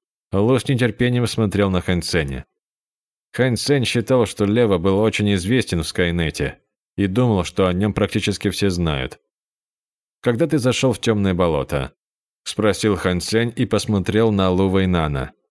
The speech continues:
Лу Вэйнан стал радостным и рассказал Хан Сеню все, что знал об этом месте.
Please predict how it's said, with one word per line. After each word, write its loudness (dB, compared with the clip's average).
Лу 4
Вэйнан 4
стал 2
радостным 2
и 0
рассказал 2
Хан 0
Сеню 2
все, 2
что 0
знал 2
об 2
этом 2
месте. -2